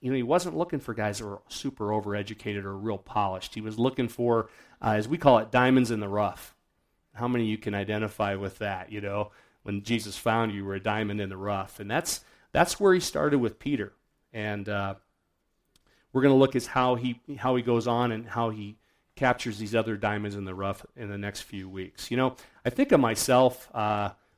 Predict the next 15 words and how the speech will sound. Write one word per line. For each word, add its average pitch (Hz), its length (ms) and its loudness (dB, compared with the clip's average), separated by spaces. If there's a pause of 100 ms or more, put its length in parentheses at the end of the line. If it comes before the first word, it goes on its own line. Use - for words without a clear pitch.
when 120 180 4
I 120 300 2 (680)
came 143 240 4
to 120 80 4
know 123 160 6
the 123 80 4
Lord, 117 320 4
I 110 100 2
was, 101 340 -6
uh, 107 140 2
sixteen 139 560 -2
years 113 260 2
old, 113 320 0 (220)
and, 110 420 -8
uh, 101 280 -2